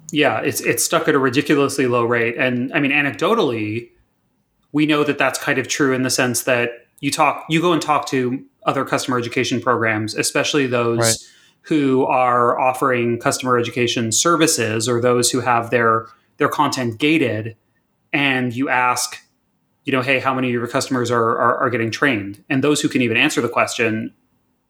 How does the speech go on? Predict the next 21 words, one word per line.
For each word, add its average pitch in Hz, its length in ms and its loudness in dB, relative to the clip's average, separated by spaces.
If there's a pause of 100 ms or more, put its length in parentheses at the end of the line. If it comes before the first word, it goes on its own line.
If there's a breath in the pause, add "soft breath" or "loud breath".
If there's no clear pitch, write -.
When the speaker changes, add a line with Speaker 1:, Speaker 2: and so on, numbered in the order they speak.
(320)
Speaker 1:
uh, 160 120 0 (200)
that's 151 200 0
a 143 40 -2
struggle 151 400 0
for 120 180 0
them, 104 160 -4
right? 117 200 0
Like, 117 260 -2 (240 soft breath)
both 160 160 2
to 160 100 0
answer 131 260 0
the 151 80 2
question 165 440 0
because 147 220 0
the 120 80 -2
data 113 320 -2
isn't 151 180 0
always 147 200 0
available, 160 640 0 (360 loud breath)
but - 100 0
also 139 800 0